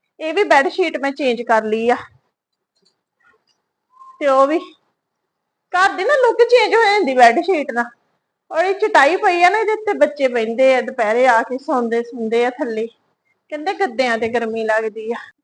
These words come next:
ਇੱਥੇ ਕੱਪੜਿਆਂ ਦਾ ਖਲਾਰਾ ਜਿਹਾ ਪਿਆ ਵਾ। ਇੱਥੇ ਮੈਂ ਸੂਟ ਕੱਟਿਆ ਵਾ, ਪੂਰਾ ਕੰਪਲੀਟ ਕੱਟਣ ਵਾਲਾ ਰਹਿ ਗਿਆ ਸੀ,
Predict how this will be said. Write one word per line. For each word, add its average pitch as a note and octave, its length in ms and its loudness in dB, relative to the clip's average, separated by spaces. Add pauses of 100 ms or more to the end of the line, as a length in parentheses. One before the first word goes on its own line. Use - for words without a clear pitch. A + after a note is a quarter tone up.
(600)
ਇੱਥੇ D#4 360 -4
ਕੱਪੜਿਆਂ D#4+ 480 2
ਦਾ D4+ 80 2
ਖਲਾਰਾ B3+ 420 2
ਜਿਹਾ D4+ 200 2
ਪਿਆ D#4+ 280 4
ਵਾ। C#4 100 2 (800)
ਇੱਥੇ D4+ 260 -8
ਮੈਂ C#4+ 140 -2
ਸੂਟ B3+ 420 -2
ਕੱਟਿਆ B3 400 0
ਵਾ, C#4 80 -4
ਪੂਰਾ C#4 320 -2
ਕੰਪਲੀਟ C#4 480 -2
ਕੱਟਣ A#3+ 340 0
ਵਾਲਾ A#3 200 6
ਰਹਿ A3 260 4
ਗਿਆ D4+ 200 4
ਸੀ, F4 100 -2